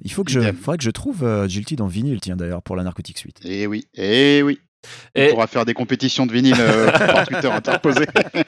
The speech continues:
Speaker 3: Ah bah, la dernière en date, elle avait de la gueule quand même, hein, euh.
Speaker 2: Tout à fait,
Speaker 3: Ouais.
Speaker 2: mais je vous ai pas dit avec quoi je suis revenu là, parce que je suis armé.
Speaker 3: <laughs> Ah bah, comme d'hab, comme d'hab. Et, euh, pour terminer sur stand-up, euh, ce qui est très étrange,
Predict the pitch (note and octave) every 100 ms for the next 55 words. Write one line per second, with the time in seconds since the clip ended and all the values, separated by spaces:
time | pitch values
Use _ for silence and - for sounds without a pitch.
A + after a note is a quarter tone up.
0 | - - - F#3 E3+ D#3+ F3+ F#3 E3 D3+
1 | G#3+ F3 C3+ A#2+ D3+ F#3+ C#3 B2 A#2 A2+
2 | C3 D3 B2+ B2 A#2+ C3 C#3 D3+ - -
3 | G3+ - C3+ C#3 C3 C3 C3 C3 C3 C3+
4 | C#3 D3 A#2+ A#2+ C3 - B2 B2+ C3+ G#2
5 | F#2+ G2 - G2 - G#2 G2 D3+ - D#3+
6 | - F3+ E3 D#3+ D3+ D#3 C3 C#3+ C#3+ E3
7 | C3+ A2+ B2+ A#2+ A2+ - - - - -
8 | E3+ D#3+ D#3 D#3+ F#3 F#3 F#3 - C#3+ D3
9 | C#3 G3+ - C3 A#2 A2 - - A2+ -
10 | F#3+ D3+ C3 D#3 F#3